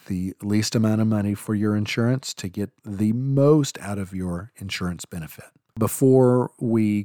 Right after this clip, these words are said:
close this episode, if you live in a place like New York City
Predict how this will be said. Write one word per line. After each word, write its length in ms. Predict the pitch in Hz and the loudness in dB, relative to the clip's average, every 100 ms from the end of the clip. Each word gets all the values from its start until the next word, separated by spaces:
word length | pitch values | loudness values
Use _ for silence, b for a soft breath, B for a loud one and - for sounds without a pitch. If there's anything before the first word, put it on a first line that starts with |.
| - | -4
close 720 | - 107 107 107 101 - - - | 0 2 4 2 -2 -8 -10 -12
this 260 | 113 98 - | -6 -4 -4
episode, 680 | 107 - - 101 92 92 - | -8 -8 -8 -8 -8 -10 -12
if 260 | 101 92 - | -12 -12 -8
you 540 | 107 110 110 107 113 - | -2 0 2 0 -2 -4
live 240 | 107 101 | -2 -2
in 100 | 104 | -2
a 60 | 92 | -4
place 440 | - 95 90 - | -6 -4 -6 -8
like 420 | 90 85 80 - _ - | -10 -12 -12 -18 _ -4
New 80 | 131 | 0
York 340 | 117 98 90 - | 2 0 -2 -6
City 460 | - 202 101 98 | 0 2 0 -4